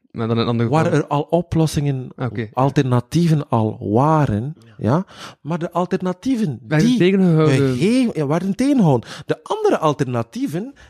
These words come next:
Speaker 2: die gegeven worden, zijn, zijn, wa-, worden gegeven door dezelfde mensen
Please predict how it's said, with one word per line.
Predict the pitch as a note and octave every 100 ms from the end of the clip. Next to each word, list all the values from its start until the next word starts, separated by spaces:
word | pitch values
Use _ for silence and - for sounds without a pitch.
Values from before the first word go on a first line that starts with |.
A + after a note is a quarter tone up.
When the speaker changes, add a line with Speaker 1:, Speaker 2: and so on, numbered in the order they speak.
| -
Speaker 2:
die | D#3
gegeven | B2+ A2 F3+ B3 D#3
worden, | D#3+ F3+
zijn, | E3+ D#3+ D3+
zijn, | B2 F3 E3+
wa-, | B2+ G3
worden | D3 E3+ A3+ G#3
gegeven | E3 D3+ A#3 G#3+
door | F3
dezelfde | C#3+ E3+ G#3 G3
mensen | D#3+ G3 B3 - D3+ E3+